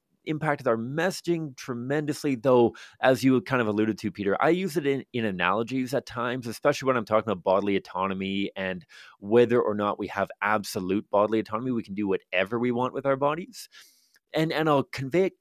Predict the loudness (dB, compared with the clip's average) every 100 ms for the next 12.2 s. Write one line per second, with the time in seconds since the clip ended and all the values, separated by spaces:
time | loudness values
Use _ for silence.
0 | _ 2 4 4 2 -2 -4 -4 -6 -6
1 | -6 -4 -2 0 4 4 4 -2 -2 4
2 | 4 4 4 2 2 0 -4 -2 4 4
3 | 4 -2 -2 -2 -6 -8 -6 -2 -2 -4
4 | -8 -8 -4 -2 2 2 0 -6 -16 -20
5 | -20 -20 -20 -16 -4 -2 0 2 4 4
6 | 2 0 0 -2 -4 -2 -2 -2 -4 -4
7 | -2 -2 -4 2 4 4 2 -2 -2 -2
8 | 0 2 0 -2 -4 0 0 0 -4 -2
9 | -4 -2 0 0 -2 -4 -6 -6 -6 -6
10 | -8 -14 -20 -20 -4 0 0 0 -2 2
11 | 6 6 6 2 0 0 0 -8 -8 -10
12 | -10 -12